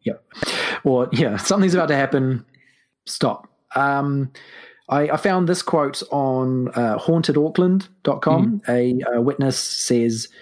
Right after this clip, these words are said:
Speaker 1: uh, you stop and give him a lift, but just a short way up the road, he asks to get out. Uh, sometimes he just disappears from the car, having safely helped you past the stretch of road where you were about to have an accident.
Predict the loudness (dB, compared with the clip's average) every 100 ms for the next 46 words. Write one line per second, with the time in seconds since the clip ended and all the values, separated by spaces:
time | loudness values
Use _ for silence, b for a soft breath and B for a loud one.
0 | B B B -2 0 0 0 0 0 0
1 | 0 2 2 2 2 0 2 0 -2 -8
2 | -12 -10 -2 0 0 -4 -2 -2 0 -2
3 | 0 0 2 0 0 0 0 2 2 2
4 | 0 0 -2 -2 -4 -2 0 2 2 0
5 | -4 -14 b b b b b -2 -2 0
6 | 0 2 2 2 0 0 2 0 0 -2
7 | 0 2 2 2 2 0 0 0 0 -2
8 | -6 b b b 0 2 2 2 0 2
9 | 2 2 -2 -2 -2 0 0 -2 -2 -4
10 | -2 -2 0 0 2 2 2 0 0 2
11 | 2 2 2 0 -2 -2 0 0 0 -2
12 | -4 -6